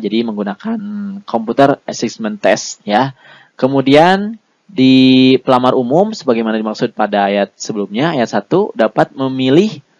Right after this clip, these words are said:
kebutuhan P tiga K J F guru di seluruh sekolah wilayah Indonesia yang belum terpenuhi oleh pelamar prioritas. Nah, ini, jadi di sini ya,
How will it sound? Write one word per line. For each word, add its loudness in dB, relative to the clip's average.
kebutuhan 2
P -2
tiga 0
K 0
J -2
F -4
guru 0
di -2
seluruh 0
sekolah 0
wilayah 2
Indonesia 2
yang -4
belum -2
terpenuhi -6
oleh 0
pelamar -4
prioritas. -2
Nah, -12
ini, -6
jadi 4
di -10
sini -2
ya, -2